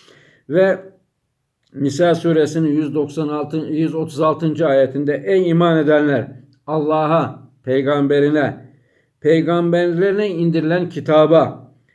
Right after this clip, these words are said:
iman ediniz. Kim Allah'ın meleklerine, kitaplarına, e, peygamberlerine, kıyamet gününe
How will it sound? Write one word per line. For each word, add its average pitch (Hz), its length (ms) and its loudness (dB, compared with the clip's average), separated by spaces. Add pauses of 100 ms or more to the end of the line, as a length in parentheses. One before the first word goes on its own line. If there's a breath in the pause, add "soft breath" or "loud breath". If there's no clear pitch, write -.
(200)
iman 165 420 2
ediniz. 151 640 -2 (560)
Kim 190 280 0
Allah'ın 165 800 2 (280)
meleklerine, 156 1120 0 (200)
kitaplarına, 156 1040 0 (460)
e, 147 260 -2
peygamberlerine, 156 1000 2
kıyamet 160 540 2
gününe 151 420 0